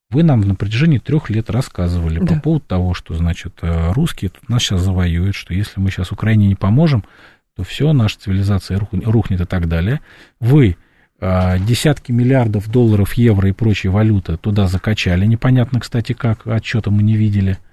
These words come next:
Speaker 1: И теперь в итоге всё равно получилось, как хотели русские. Тогда возникает вопрос к вашим умениям и компетенциям.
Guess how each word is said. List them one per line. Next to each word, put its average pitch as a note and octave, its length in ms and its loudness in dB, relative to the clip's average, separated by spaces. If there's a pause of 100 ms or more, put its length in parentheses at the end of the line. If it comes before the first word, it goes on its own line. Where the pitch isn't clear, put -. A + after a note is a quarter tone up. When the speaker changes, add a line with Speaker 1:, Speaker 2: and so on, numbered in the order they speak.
(520)
Speaker 1:
И B2 100 0
теперь E3+ 300 2
в C#3 100 4
итоге C3 240 0
всё D3+ 120 0
равно C#3+ 120 4
получилось, A#2 480 0
как - 180 -6
хотели A2 300 0
русские. C#3 440 0
Тогда A2 260 0
возникает D3+ 460 2
вопрос C#3 300 -2
к - 120 -20
вашим B2 380 0
умениям A2+ 540 4
и G#2+ 40 0
компетенциям. A#2+ 760 -2